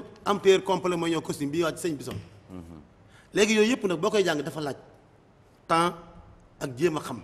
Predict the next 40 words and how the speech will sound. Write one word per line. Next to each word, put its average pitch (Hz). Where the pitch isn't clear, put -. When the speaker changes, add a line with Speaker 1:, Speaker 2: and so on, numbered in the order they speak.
Speaker 1:
Tailleur 220
mais 196
bi 156
ci 208
corps 220
bi 185
ci 226
gën 214
a, 196
euh, 170
nekk 196
nag 165
ci 202
coono, 151
nekk 175
en 175
rupture, 160
bëgg 175
a 180
disparaître, 147
mooy 147
tailleur 151
simple. 110
Speaker 2:
Hmm, 101
lu 113
tax? 117
Speaker 1:
Waaw, -
parce -
que -
tailleur 220
simple 160
tey 185
jii 170
atelier 175
boo 165
dem 147
xale 165
ya 156
fa 147
nekk, 131